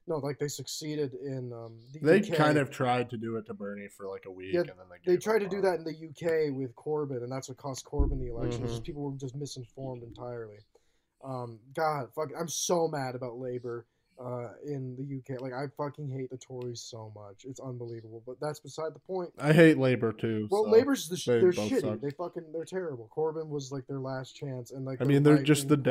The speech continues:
Speaker 1: bullshit.
Speaker 2: Democrats of, of the U K.
Speaker 1: Yeah, okay. You're absolutely right. Um,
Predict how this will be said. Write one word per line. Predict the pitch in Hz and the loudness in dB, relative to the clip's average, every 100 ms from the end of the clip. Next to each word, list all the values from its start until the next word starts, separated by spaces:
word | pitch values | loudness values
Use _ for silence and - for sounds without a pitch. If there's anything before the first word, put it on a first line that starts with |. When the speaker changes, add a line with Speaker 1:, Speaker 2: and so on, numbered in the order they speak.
| 127 | 2
Speaker 1:
bullshit. | 120 - | 0 -2
Speaker 2:
Democrats | 117 113 - | 0 0 -4
of, | 117 110 107 _ - | -6 -6 -8 _ -8
of | 120 110 | -6 -4
the | |
U | 113 110 | -4 -4
K. | 107 113 | -4 -2
Speaker 1:
Yeah, | 127 110 | -2 -4
okay. | 135 131 123 107 _ _ 143 | -10 -8 -8 -10 _ _ -10
You're | 151 | -8
absolutely | 156 - 165 156 | -8 -10 -12 -8
right. | 143 135 113 - | -6 -6 -8 -10
Um, | 143 143 135 | -8 -6 -6